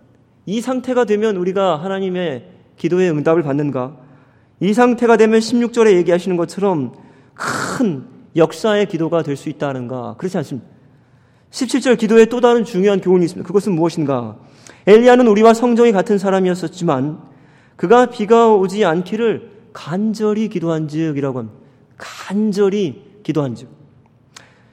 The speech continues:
영어로는 열렬하게, 그리고 격렬하게, 타오르듯이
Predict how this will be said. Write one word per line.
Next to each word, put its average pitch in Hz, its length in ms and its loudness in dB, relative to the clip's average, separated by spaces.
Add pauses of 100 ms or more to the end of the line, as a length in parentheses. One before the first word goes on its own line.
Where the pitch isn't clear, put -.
(1040)
영어로는 247 480 8
열렬하게, 208 720 8 (320)
그리고 220 260 2
격렬하게, 202 800 6 (360)
타오르듯이 269 800 6